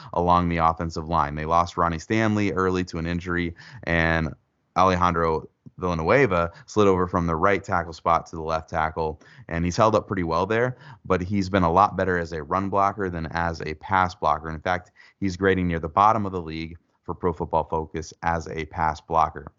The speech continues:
Jake Morley pointed out this week on Twitter, uh, that Villanueva's forty-eight pressures allowed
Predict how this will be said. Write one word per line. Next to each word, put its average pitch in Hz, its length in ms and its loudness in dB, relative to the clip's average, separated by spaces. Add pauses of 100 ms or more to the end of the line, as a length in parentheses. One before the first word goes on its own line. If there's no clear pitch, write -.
(400)
Jake 104 260 -4
Morley 104 400 0
pointed 110 320 0
out 92 260 2
this 90 200 -10
week 92 340 -6
on 87 220 0
Twitter, 90 440 -2 (340)
uh, 82 240 4
that 80 180 -4
Villanueva's 92 680 2
forty-eight 104 680 2
pressures 95 460 -2
allowed 87 460 2